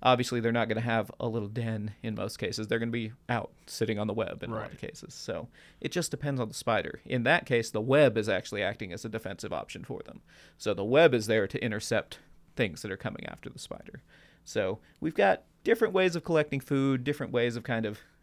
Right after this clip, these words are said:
Speaker 1: interfacing with their world, which is kinda interesting. But food-wise, um, invertebrates, pretty common option. Crickets, extremely common. You'll see a lot of people collect crickets and stuff to feed to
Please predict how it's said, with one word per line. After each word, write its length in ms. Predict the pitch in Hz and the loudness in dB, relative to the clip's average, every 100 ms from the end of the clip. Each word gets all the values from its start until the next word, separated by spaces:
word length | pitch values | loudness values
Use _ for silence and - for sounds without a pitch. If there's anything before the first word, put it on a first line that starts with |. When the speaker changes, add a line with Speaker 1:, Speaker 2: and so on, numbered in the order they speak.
| _ _ - | _ _ -2
Speaker 1:
interfacing 600 | 175 160 165 139 - 127 | 2 2 2 0 0 -4
with 160 | 117 | -4
their 160 | - 113 | -4 -4
world, 440 | 113 107 104 151 - _ - - _ | -4 -8 -10 -14 -20 _ -20 -20 _
which 140 | - - | -8 -8
is 100 | - | -2
kinda 220 | 139 117 | 0 0
interesting. 540 | 101 - - 95 - - - | -2 -6 -12 -12 -12 -16 2
But 300 | 135 127 - - | 6 6 4 -18
food-wise, 880 | - 240 247 196 151 143 139 135 - _ - _ - | -4 0 0 4 4 6 4 0 -8 _ -20 _ 2
um, 420 | 131 127 127 135 _ - | 4 6 2 -2 _ -2
invertebrates, 720 | 156 156 151 151 147 - - _ _ | 4 6 6 4 2 0 -12 _ _
pretty 180 | 135 127 | -4 -2
common 300 | 135 123 127 | -2 -2 -2
option. 340 | 110 - 113 | -4 -4 -8
Crickets, 640 | 113 - 131 131 127 - - - _ _ - | -6 0 0 2 -2 -4 -12 -18 _ _ -14
extremely 420 | - 117 101 107 | -8 -4 -4 -4
common. 380 | 123 110 113 113 | -2 -2 -2 -2
You'll 120 | 123 | -2
see 140 | - | 0
a 60 | 131 | 2
lot 140 | 123 | 2
of 60 | 117 | 2
people 260 | 117 170 113 | -2 -4 -6
collect 400 | - 120 110 - | -2 0 0 -2
crickets 400 | 131 117 113 - | -2 0 -2 -6
and 80 | - | -6
stuff 260 | 117 113 | -2 -2
to 100 | - | -2
feed 320 | 117 120 113 110 | -6 -4 -4 -4
to 340 | 120 110 107 | -2 -2 -4